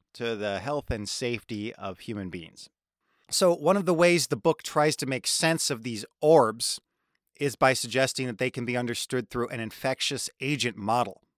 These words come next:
They say, We're the first to suggest that some of these paranormal phenomena can be understood as infectious-like agents, or, as they alternatively suggest, by using a social contagion model. Social contagions can include things like suicide.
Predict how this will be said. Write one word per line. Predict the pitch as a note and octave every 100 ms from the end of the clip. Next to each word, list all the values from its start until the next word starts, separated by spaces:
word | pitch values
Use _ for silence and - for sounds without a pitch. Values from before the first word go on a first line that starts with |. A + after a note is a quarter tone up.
| _ _ _ _
They | - D3+
say, | - C#3 A#2 _ _ -
We're | B2+
the | B2+
first | - F3 F3+ -
to |
suggest | F3 E3 C3+ B2+ G#2 -
that | A2
some | - C3+
of | C#3
these | C3 A#2+
paranormal | - C3+ D3 C#3+ D3 D3
phenomena | - C#3 C3+ B2+ G2 - _
can | - B2
be | C3
understood | B2 A#2+ - C#3 C#3
as | B2+ G#2
infectious-like | G#2 - D3 - D#3 - B2+ C#3+ -
agents, | C3 E3+ A#2 G2 - - _ _ _ _
or, | E3+ E3+ E3 -
as | C3
they | B2+
alternatively | A2+ - F#3 F#3 B2+
suggest, | A2+ G2+ G2 G2+ - _ _ _ A#2
by |
using | B2 C3+ B2+
a | A#2
social | G#2+ - F3+ - E3
contagion | - C3+ A#2+ - F#3 G#3+ C3 G2+
model. | F#2 F#2+ F2+ - _ _
Social | - G3+ G3+ F3+
contagions | F3 - E3+ E3 D#3+ D3
can | - C3+
include | - D3+ -
things | C#3+ B2+
like | A2+ -
suicide. | - E3 F3 - F#3+ G3+